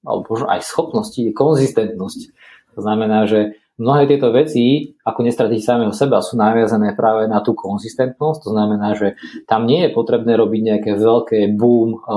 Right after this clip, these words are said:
kroky, typu, že teraz sa idem dvakrát týždeň roztrieskať do gymu, ale malými konzistentnými krokmi,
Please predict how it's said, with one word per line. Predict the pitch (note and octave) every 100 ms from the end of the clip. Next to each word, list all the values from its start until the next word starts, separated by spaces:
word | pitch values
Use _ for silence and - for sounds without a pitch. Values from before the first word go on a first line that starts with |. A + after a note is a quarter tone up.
| G2+ G#2 G#2
kroky, | - G#2+ - C#3+
typu, | A2 A2+ G#2+
že | G2+
teraz | - - -
sa | G#2+
idem | G#2+
dvakrát | A2 G#2+ G#2+ G#2+
týždeň | A2 G#2
roztrieskať | G#2 - A#2+ - A#2
do | A2
gymu, | A2+ B2+ C3
ale | A2 A2 - - _
malými | A#2 A#2 C3 C#3+ B2+ A#2
konzistentnými | B2+ B2+ B2+ B2+ C3 B2 C#3 B2+
krokmi, | A#2+ A#2 A#2 C3+ C3+ C3+